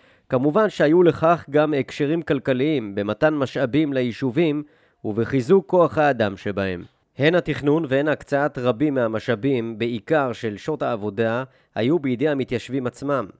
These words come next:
במקומות שבהם לא הושקע הזמן לתכנן את ההגנה במערך ההגמר, בדרגים השונים, נתגלו פערים גדולים שהביאו לחוסר אמון של הצבא ביכולת המערך ובוודאי לחוסר אמון של התושבים עצמם.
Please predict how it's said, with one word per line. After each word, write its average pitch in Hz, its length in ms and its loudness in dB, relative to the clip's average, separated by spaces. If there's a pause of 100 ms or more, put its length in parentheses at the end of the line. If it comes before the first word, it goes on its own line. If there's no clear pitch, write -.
במקומות 156 460 -2
שבהם 143 380 0
לא 156 80 0
הושקע 156 400 -4
הזמן 120 420 -4
לתכנן 110 460 -4
את 135 120 -6
ההגנה 107 500 -2
במערך 95 600 -4
ההגמר, 113 600 -2 (160)
בדרגים 107 480 -2
השונים, 104 520 -4 (160)
נתגלו 127 440 0
פערים 147 300 2
גדולים 131 380 -2
שהביאו 135 600 -4
לחוסר 131 600 -4
אמון 139 220 -2
של 135 160 -6
הצבא 117 520 -4
ביכולת 139 580 -4
המערך 120 500 -4
ובוודאי 127 800 -2 (340)
לחוסר 123 640 -4
אמון 147 280 -2
של 143 200 -8
התושבים 120 500 -6
עצמם. 113 480 -6